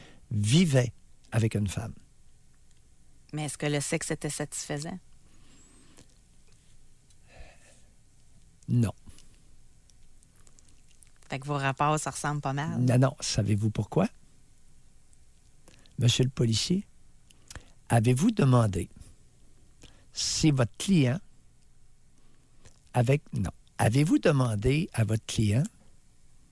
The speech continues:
Speaker 1: avec quel genre et quel âge il avait une érection la plus rapide et la plus ferme ?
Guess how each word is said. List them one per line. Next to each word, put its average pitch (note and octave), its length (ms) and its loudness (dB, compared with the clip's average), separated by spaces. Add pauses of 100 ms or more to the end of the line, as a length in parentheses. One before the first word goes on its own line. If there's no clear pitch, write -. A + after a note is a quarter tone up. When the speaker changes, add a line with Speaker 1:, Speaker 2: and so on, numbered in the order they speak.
(600)
Speaker 1:
avec A#2+ 640 0 (400)
quel G#3+ 180 2
genre C3 400 2 (1120)
et B2 140 2
quel G#3+ 260 4
âge - 600 -4 (760)
il A#2+ 200 2
avait B2+ 340 2
une A#2+ 200 4
érection B2+ 520 0 (400)
la A2 140 -2
plus - 160 -2
rapide F3 500 0 (100)
et B2+ 80 2
la A#2+ 120 4
plus G#2 140 -6
ferme ? - 420 -8